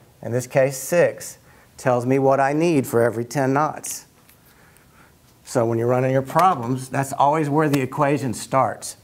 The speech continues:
It always starts with that front guy, okay? I'm over here on the, uh, base leg. Well, let's, let's just put him on the downwind 'cause we haven't based him yet.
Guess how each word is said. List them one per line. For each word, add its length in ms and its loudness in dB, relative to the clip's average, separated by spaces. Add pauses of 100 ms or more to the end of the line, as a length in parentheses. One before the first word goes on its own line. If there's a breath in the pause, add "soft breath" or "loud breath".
It 100 -2
always 220 2
starts 400 0
with 140 -8
that 180 -2
front 300 -4
guy, 340 -2 (260)
okay? 440 -2 (1400 loud breath)
I'm 220 0
over 180 2
here 320 2
on 160 -2
the, 240 -2
uh, 240 0 (880 soft breath)
base 300 2
leg. 420 2
Well, 140 -4
let's, 140 -4
let's 180 0
just 100 -14
put 140 0
him 100 2
on 100 2
the 80 -4
downwind 480 -2
'cause 140 -10
we 100 -2
haven't 200 -4
based 280 0
him 120 -6
yet. 360 -6